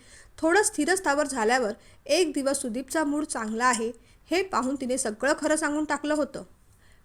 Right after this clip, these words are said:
बहिणीच्या बाबतीत एवढा प्रोग्रेस असणारा भाऊ बायकोचं सत्य कळताच शांत, गंभीर आणि अबोल झाला. त्याने तिच्याशी बोलणं टाकलं. बोलणं टाकणं हा सुद्धा एक प्रकारचा सूडच नव्हे का? भयंकर शिक्षाच नव्हे का?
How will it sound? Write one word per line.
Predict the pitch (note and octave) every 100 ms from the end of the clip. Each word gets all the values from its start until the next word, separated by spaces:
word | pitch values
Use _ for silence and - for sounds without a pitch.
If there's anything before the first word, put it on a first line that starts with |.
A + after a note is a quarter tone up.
| -
बहिणीच्या | A#3+ A#3+ C#4 D4 F#4+
बाबतीत | D#4+ B3+ D#4+
एवढा | B3 G#3+ C4
प्रोग्रेस | E4+ D4+ B3 D4+ D#4+
असणारा | A#3+ C#4 C#4+
भाऊ | C4 D4+ B3+ C4 - - -
बायकोचं | B3 A#3 A3 E4 G4
सत्य | F#4 D4+ -
कळताच | D4 D4 D4 A#3 A#3+ -
शांत, | - C4+ A#3+ A#3 C#4+
गंभीर | D4+ B3 A#3 B3
आणि | C#4+ A#3+
अबोल | A3 G3 B3
झाला. | A#3+ G3 G3 - - _ - - _ -
त्याने | B3 A3+ C4+
तिच्याशी | B3 G#3+ G#3+
बोलणं | C#4+ A#3 A3+ B3+
टाकलं. | D#4+ C#4+ G#3+ F#3 - - - - - -
बोलणं | B3 C#4+ D4 G4
टाकणं | F#4+ - C#4+ D#4
हा | A#3+
सुद्धा | - A#3 C#4 E4+
एक | B3 C#4+
प्रकारचा | - A3 A3+ A3+ D4+
सूडच | D#4+ B3 B3 C#4
नव्हे | C#4+ C4+
का? | C#4+ B3 B3 - - _ - - - -
भयंकर | C4 D#4 E4+ G4
शिक्षाच | F#4 C4+ - E4 -
नव्हे | B3+ A3
का? | -